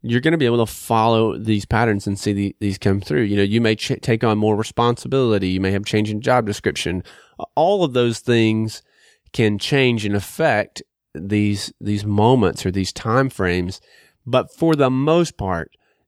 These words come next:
I think you'll find these to be true. I've found them to be in, and true in my ministry. And as I mentor other youth pastors, younger youth pastors, and just talk with other youth pastors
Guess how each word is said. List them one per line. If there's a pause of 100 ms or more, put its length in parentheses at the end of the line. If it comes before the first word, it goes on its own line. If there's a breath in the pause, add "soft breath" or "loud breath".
(120)
I
think
you'll
find
these
to
be
true.
I've
found
them
to
be
in, (140)
and
true
in
my
ministry.
And
as
I
mentor
other
youth
pastors,
younger
youth
pastors, (320 soft breath)
and
just
talk
with
other
youth
pastors